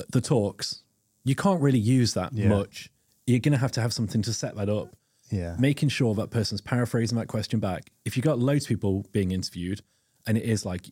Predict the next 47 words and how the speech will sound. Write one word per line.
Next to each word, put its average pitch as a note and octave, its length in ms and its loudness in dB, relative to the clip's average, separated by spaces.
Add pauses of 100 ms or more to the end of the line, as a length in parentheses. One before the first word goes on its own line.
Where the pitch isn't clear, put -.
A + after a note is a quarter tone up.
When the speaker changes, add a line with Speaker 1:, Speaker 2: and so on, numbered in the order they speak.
Speaker 1:
like F#2+ 220 -4
an G2+ 80 0
event F2+ 340 -4
or F2+ 100 -6
something G2+ 220 -4
like F2+ 80 -6
that, - 60 -10
so G#2 100 -8
you're F#2+ 40 -6
gonna F#2+ 120 -2
have F#2 180 -6
a F#2+ 60 -6
bunch F#2 200 -6
of - 60 -18
people F#2 220 -6
ask, - 180 -10
being G2+ 160 -4
asked F#2+ 280 -6
the G2+ 60 -6
same F#2 200 -6
question. F#2 420 -6 (720)
As B2+ 120 0
long F3 140 0
as A#2 80 -2
you've A#2 80 2
got A2 160 -6
two A#2+ 140 0
or G#2 80 2
three G2 340 0 (100)
paraphrasing F2+ 540 -6
it, F2 60 -8
you're E2 160 -10
fine. F#2+ 420 -4
But A#2+ 80 2
Speaker 2:
Yeah. F#2 80 2
Speaker 1:
try F#3 80 0
and D3 80 2
get A2 100 -2
everyone G2 280 -4
to - 40 -18
paraphrase F2 520 -6
it. A2+ 160 -12 (120)
Speaker 2:
Yeah, F#2 320 -4
yeah. E2 300 -10
Speaker 1:
We D3 80 2
did D3+ 140 4
a G2 120 0